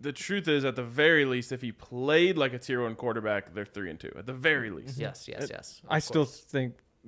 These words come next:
Speaker 3: tier two. Like, you just got that Mahomes, Josh Allen,
Speaker 2: That's
Speaker 1: There,
Speaker 3: Tom
Speaker 2: fair.
Speaker 3: Brady,
Speaker 1: yeah, it
Speaker 3: Aaron,
Speaker 1: depends
Speaker 3: you
Speaker 1: on
Speaker 3: know?
Speaker 1: where you're tiering them off,
Speaker 3: Fair.
Speaker 1: but
Speaker 2: I was,
Speaker 1: I would
Speaker 2: I was
Speaker 1: probably
Speaker 2: thinking,
Speaker 1: put
Speaker 2: like,
Speaker 1: Mahomes
Speaker 2: top
Speaker 1: and Allen
Speaker 2: s-,
Speaker 1: in their own tier.
Speaker 2: Yeah,
Speaker 3: Yeah.
Speaker 2: and I was, I was thinking, like, top seven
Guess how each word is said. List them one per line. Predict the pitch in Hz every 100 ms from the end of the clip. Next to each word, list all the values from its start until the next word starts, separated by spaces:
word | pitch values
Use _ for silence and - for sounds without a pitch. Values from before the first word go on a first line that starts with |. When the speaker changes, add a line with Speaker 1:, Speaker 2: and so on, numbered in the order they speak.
| 135
Speaker 3:
tier | - 131
two. | 117 123 117 117 _ _ _ _ _ _ -
Like, | 139
you | 170
just | 156 -
got | 147 143
that | 131
Mahomes, | 123 147 139 135 127 120 -
Josh | 143 127 127 135
Allen, | 131 127 127 123 120 117 - - -
Speaker 2:
That's | 160 214
Speaker 1:
There, |
Speaker 3:
Tom | 214 165 147
Speaker 2:
fair. |
Speaker 3:
Brady, | 147 143
Speaker 1:
yeah, | 139
it | 143
Speaker 3:
Aaron, | 139
Speaker 1:
depends | - - 160
Speaker 3:
you |
Speaker 1:
on | 156
Speaker 3:
know? |
Speaker 1:
where | 147
you're | 147 143
tiering | - 135 131 131
them | 123
off, | 117 113
Speaker 3:
Fair. | 151 131
Speaker 1:
but | 117
Speaker 2:
I | 170
was, | 180 190
Speaker 1:
I | 147 156
would | 156
Speaker 2:
I |
was | 165
Speaker 1:
probably | 147 143
Speaker 2:
thinking, | 147
Speaker 1:
put | 139
Speaker 2:
like, | 135
Speaker 1:
Mahomes | 139
Speaker 2:
top | 131
Speaker 1:
and | 127
Allen | 131 131
Speaker 2:
s-, | 123
Speaker 1:
in |
their | 117 123
own | 131
tier. | 123 - - - -
Speaker 2:
Yeah, | 175 185 165
Speaker 3:
Yeah. | 160 160
Speaker 2:
and | 160 151
I | 160
was, | 165 -
I | 156
was | 175
thinking, | - 165 147
like, | 135 120
top | 135 120 -
seven | - 117 110 131